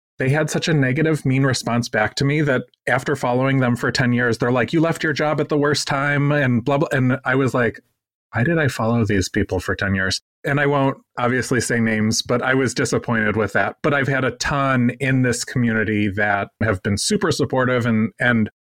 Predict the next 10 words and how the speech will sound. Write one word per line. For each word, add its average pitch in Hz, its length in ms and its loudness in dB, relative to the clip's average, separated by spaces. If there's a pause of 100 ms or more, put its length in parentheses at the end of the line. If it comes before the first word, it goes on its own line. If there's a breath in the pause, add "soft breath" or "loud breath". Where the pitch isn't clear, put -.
(180)
always 143 640 2
willing 131 360 2
to 120 80 2
bounce 104 260 -2
ideas 127 420 0
off 143 220 -2
of 147 60 2
each 135 180 0
other 127 380 0
and, 101 340 2